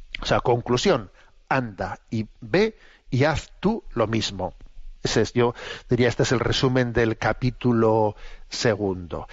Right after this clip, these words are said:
Capítulo tercero. ¿Mm? Tiene como título Pensar y gestar un mundo abierto. A ver, ¿qué es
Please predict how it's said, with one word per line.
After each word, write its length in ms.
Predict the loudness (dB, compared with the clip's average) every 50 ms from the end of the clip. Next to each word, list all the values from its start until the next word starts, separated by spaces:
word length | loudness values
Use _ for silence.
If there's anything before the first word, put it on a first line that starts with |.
| -18 -12 -6
Capítulo 480 | -4 0 0 0 2 2 2 2 2 2
tercero. 560 | 0 -2 0 0 0 0 0 0 -2 -6 -10 -16 -20 _ -20 -20 -20 -20 -20 -20 -20 _ _ _ _ _ _
¿Mm? 100 | -8 -8 -8 -10 -14 -20 -20 -20 -20 -20 -18 -18 -18 -18 -20 -14 _
Tiene 240 | 2 2 4 4 4
como 220 | 2 2 0 0 0
título 400 | 0 0 2 4 4 4 2 0 -2 _
Pensar 760 | 2 2 2 2 0 -4 -2 2 2 4 4 4 2 0 -4 -4 -2
y 140 | 0 0 0
gestar 840 | 2 2 0 0 0 0 -4 -4 0 0 2 2 2 0 -2 -4 -8 -6 -2
un 340 | 0 0 2 2 0 0 2
mundo 520 | 4 4 2 2 2 2 2 2 2 0 -4 -4
abierto. 760 | -2 -2 0 2 4 4 4 2 0 -4 -10 -12 -12 -14 -16 -20 -20 _ _ -20 -20 -20 -20 -20 -20 -20 -20 -18 -18 -18 -18 -20 -20 -20 _ _ -20 -20 -20 -20 -20 -20 _ -20 -20 -20 -10 -2
A 80 | 0 2
ver, 160 | 2 2 2
¿qué 260 | 0 0 2 4 4
es 200 | 4 2 0 -4